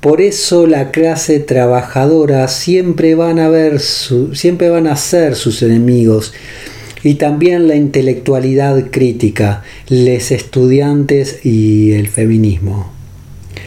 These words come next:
La democracia en Uruguay es sagrada y es invocada permanentemente por la derecha con los mismos fines de siempre.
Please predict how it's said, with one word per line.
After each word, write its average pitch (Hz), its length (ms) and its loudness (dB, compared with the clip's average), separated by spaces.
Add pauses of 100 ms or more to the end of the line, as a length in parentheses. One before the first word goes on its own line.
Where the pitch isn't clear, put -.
(400)
La 123 220 2
democracia 127 640 0
en 139 80 4
Uruguay 135 480 2
es 135 100 -2
sagrada 160 600 2
y 143 200 2
es 151 200 -2
invocada 151 800 2
permanentemente 151 1400 2
por 107 180 0
la 107 160 0
derecha 113 540 0 (280)
con 131 300 2
los 120 240 0
mismos 143 500 0
fines 117 360 0
de 107 80 0
siempre. 95 640 -4